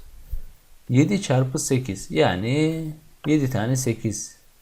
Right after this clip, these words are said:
Sekiz artı sekiz artı kaç etti? Dört, beş, altı, yedi. Bunların hepsini top-, toplayabilirsiniz çocuklar. Kaç çıkar?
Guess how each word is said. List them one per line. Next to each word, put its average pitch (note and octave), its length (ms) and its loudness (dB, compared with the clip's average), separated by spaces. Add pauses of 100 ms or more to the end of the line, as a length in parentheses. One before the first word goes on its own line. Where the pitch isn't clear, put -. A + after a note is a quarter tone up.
(720)
Sekiz B2+ 680 2 (120)
artı G#2 600 -4 (180)
sekiz G#2 800 -8 (140)
artı F2+ 580 -6
kaç C3+ 240 -2
etti? A#2 480 -4 (200)
Dört, G#2+ 560 0 (540)
beş, A2+ 600 -2 (500)
altı, G#2+ 640 -2 (540)
yedi. C3 360 0
Bunların D#3+ 300 2
hepsini E3 360 0
top-, - 240 -2 (340)
toplayabilirsiniz B2+ 920 2
çocuklar. - 540 -4 (140)
Kaç G3+ 280 2
çıkar? C3+ 480 0